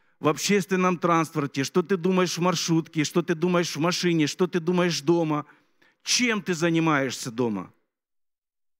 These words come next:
Как ты проводишь это время? Вот это и есть ты.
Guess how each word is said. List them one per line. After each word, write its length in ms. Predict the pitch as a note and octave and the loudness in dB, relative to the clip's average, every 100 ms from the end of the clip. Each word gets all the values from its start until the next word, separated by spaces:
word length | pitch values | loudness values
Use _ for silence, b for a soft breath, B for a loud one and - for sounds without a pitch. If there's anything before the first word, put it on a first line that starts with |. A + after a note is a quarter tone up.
| _ _ - | _ _ 2
Как 300 | G#3 G#3+ - | 2 2 -2
ты 100 | F#3 | -2
проводишь 540 | G3 F#3+ F#3 E3 E3 | 0 2 2 0 -2
это 180 | D#3 D#3+ | -2 -2
время? 480 | D3+ D3+ B2 G2 - _ _ _ _ _ _ _ _ _ _ _ _ | 0 0 0 -2 -10 _ _ _ _ _ _ _ _ _ _ _ _
Вот 240 | E3 F3+ | 0 2
это 240 | A3+ A#3+ A3 - | 0 0 -4 -2
и 60 | G3+ | 0
есть 580 | F#3+ F3 G3+ G#3+ - - _ _ | 0 2 2 0 -4 -10 _ _
ты. 480 | G3+ G3+ E3+ F#2 | 0 2 0 -2